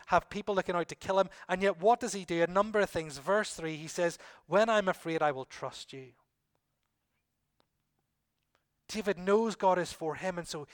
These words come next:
he trusts God. He says, "I'm for you, God." I know you're for me, and this is difficult, and I am for you. I'm trusting you.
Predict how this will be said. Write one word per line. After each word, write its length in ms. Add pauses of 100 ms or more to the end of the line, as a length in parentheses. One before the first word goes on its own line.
(100)
he 140
trusts 580
God. 300
He 80
says, 200
"I'm 200
for 140
you, 240
God." 400 (1900)
I 120
know 160
you're 140
for 200
me, 280
and 260
this 160
is 100
difficult, 440
and 120
I 100
am 140
for 160
you. 180
I'm 140
trusting 580
you. 180